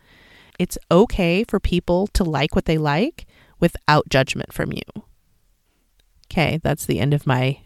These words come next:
side note. If you're on some Facebook groups, which I know a lot of people are, it's a great way to connect with people that are in your area. Make sure that you have permission to send direct messages.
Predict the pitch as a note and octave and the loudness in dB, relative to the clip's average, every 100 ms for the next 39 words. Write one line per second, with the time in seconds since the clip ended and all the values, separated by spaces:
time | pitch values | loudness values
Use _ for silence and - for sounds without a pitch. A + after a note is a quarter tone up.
0 | - - D#3 C3+ C#3 B2 A#2+ - - - | -4 2 4 4 2 -2 -4 -6 -14 -20
1 | _ _ - - - - _ - - A3 | _ _ -20 -20 -20 -20 _ -8 2 4
2 | G#3 G3+ - A3+ C#4+ - C#4+ - F#3+ - | 6 6 6 6 4 0 2 4 4 4
3 | E3 - C#3+ - - D#3 D#3 D#3+ F3 D#3 | -2 0 -2 0 -2 0 2 4 4 2
4 | E3 G3 G3 - D3 C#3+ C#3 D3 - D#3+ | 2 0 -2 0 0 0 -2 -4 -4 -6
5 | - - D3 - D#3+ E3 F3 E3+ F3 - | -6 -6 -6 0 2 2 2 2 0 0
6 | D#3 D3+ - - - D3+ D3+ D3+ - D#3 | 0 0 -2 -4 -4 -2 0 0 0 0
7 | D#3 D3 G3 G3 C#3+ C#3 D3 - - - | 0 0 2 2 2 -2 -6 -8 -20 -20
8 | - _ F3+ A3+ - - A#3+ A3+ A#3+ C#4+ | -20 _ 2 2 2 -2 0 2 0 0
9 | A#3 G3 - F#3+ - F#3 F3 E3+ - F3 | 0 0 0 -2 -2 0 2 2 2 -2
10 | - F3+ - E3+ D#3 D#3 - - D#3+ C#3+ | 0 0 2 2 2 0 -4 -4 -2 -4
11 | - D3 - - - - - | -4 -4 -4 -8 -10 -12 -18